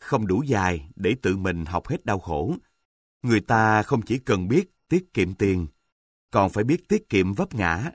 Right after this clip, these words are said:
để lớn khôn trong an toàn. Tôi nhớ cái tướng ụt ịch, nhớ khuôn mặt đầy mụn vậy thì, nhớ những ngày nhận ra mình có một mối duyên trời định cùng âm nhạc. Tôi nhớ những bản thảo bị từ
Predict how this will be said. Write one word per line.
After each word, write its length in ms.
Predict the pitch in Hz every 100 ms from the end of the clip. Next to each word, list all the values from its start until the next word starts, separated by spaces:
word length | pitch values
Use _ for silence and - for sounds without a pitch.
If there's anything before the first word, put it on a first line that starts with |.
| _ -
để 180 | 98
lớn 240 | 104 107 180
khôn 320 | - 117 92 87
trong 180 | 110 95 -
an 160 | 95 87
toàn. 360 | 92 85 78 69 _ _ _ _ _ _ _ _ _ _ _ -
Tôi 160 | 107
nhớ 240 | 95 104 127
cái 100 | 135
tướng 200 | 147 165
ụt 160 | 104 110
ịch, 200 | - 95 - _ _ _ -
nhớ 200 | 117 185
khuôn 280 | 151 110
mặt 160 | 98 85 _ -
đầy 240 | 117 101
mụn 220 | 92 92 104
vậy 120 | 90
thì, 300 | 104 95 87 - _ _ _ _
nhớ 180 | 117 120 151
những 140 | 202
ngày 220 | 151 104
nhận 220 | 95 95
ra 400 | 107 113 107 104 - -
mình 240 | 107 95
có 100 | 117
một 200 | 165 104
mối 200 | 101 151 143
duyên 220 | 123 104
trời 200 | 117 98
định 300 | 87 85 92 -
cùng 220 | 107 80 -
âm 180 | 92 92
nhạc. 280 | 90 82 - _ _ _ _ _ _ -
Tôi 160 | 120 107
nhớ 260 | 110 123 180
những 140 | 180
bản 180 | 110 139
thảo 420 | 104 85 104 170 - -
bị 200 | 98 92
từ 120 | 95